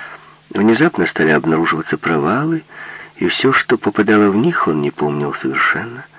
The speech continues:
Вот события смежные и последующие припоминались до мельчайших подробностей, но то, что попадало в зону этого чёрного слепого пятна, растворялось совершенно.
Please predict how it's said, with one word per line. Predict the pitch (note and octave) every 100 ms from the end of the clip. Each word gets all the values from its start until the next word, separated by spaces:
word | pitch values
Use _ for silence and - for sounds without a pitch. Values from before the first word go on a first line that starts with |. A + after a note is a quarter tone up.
| - - - - _ -
Вот | E3 -
события | D#3+ E3 E3+
смежные | - D3+ F3+ E3 C3 F2+ D2+ C#2+
и |
последующие | - E2 - D3+ B2 D#2 - D2
припоминались | - A#2 F2 G#2 D3 C3+ - - - - - -
до | G2
мельчайших | G#2+ G2+ - D3+ D#3 D#3 -
подробностей, | - C3+ C#3+ C3+ - - B2 A#2
но | G2
то, | - E2+
что | E2 - E2
попадало | D#2+ D#2+ D#2+ D#2
в | C#2+
зону | - D#2 D2
этого | C#2 C#2
чёрного | C#2 D2+ D2 D2 D2
слепого | - C#2+ - B1+
пятна, | - - G2+ C#3 - - - - -
растворялось | D2+ - D2 D#2 B2 -
совершенно. | - C2+ - - A#2 B2+ B2+